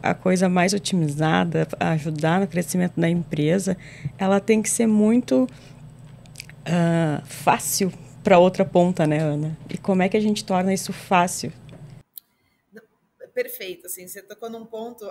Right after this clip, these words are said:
Speaker 2: é, acho que são poucas, a-, algumas empresas têm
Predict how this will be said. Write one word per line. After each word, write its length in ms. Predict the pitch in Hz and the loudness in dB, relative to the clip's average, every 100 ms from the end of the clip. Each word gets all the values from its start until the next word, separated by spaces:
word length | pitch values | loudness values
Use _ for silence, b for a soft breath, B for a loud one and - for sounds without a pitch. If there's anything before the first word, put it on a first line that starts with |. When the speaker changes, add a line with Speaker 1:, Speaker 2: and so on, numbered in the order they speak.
| - | -8
Speaker 2:
é, 500 | 190 185 185 180 - - _ _ _ _ _ _ _ _ _ 214 | -6 -4 -4 -6 -8 -16 _ _ _ _ _ _ _ _ _ -12
acho 160 | 214 | -10
que 260 | - 254 247 | -12 -12 -8
são 220 | 262 254 | -10 -6
poucas, 500 | 262 294 - 180 - - | -4 -4 -4 -8 -8 -10
a-, 280 | 226 - | -10 -8
algumas 440 | 196 202 269 302 247 | -10 -10 -10 -10 -10
empresas 520 | 214 233 240 247 240 | -12 -8 -6 -6 -10
têm 340 | 233 220 202 | -10 -10 -12